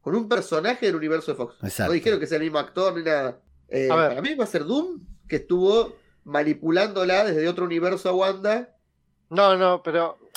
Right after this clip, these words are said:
Speaker 3: eh, ya con esto, ya con Spider-Man ya tenemos el multiverso abierto, supuestamente, porque ya sabemos que viene, eh,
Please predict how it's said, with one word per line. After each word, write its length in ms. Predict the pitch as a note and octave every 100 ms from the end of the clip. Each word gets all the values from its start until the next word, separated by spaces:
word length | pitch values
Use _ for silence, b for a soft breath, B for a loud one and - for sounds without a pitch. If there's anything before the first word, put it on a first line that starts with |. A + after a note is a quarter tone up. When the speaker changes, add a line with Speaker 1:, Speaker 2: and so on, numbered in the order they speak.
| - G3
Speaker 3:
eh, 240 | F3+ -
ya 280 | - G#3+ G#3
con 160 | G#3+ A3
esto, 280 | A3+ - E3
ya 140 | G3
con 140 | G3 E3
Spider-Man 400 | C#3 G#3 G#3 F3+
ya 140 | D#3+
tenemos 340 | D#3 D#3 D3
el 80 | C#3+
multiverso 560 | C#3 C3+ C#3 D3 D3+ D3
abierto, 400 | B2+ B2 - _
supuestamente, 760 | - A2+ D3+ A3 C#3+ E3+ G3
porque 300 | D#3+ C3 C3 - _ _
ya 180 | - E3
sabemos 460 | D#3+ E3 F#3 G#3 -
que 80 | C#3
viene, 300 | E3+ G3 G3 C#3+
eh, 340 | C#3+ C#3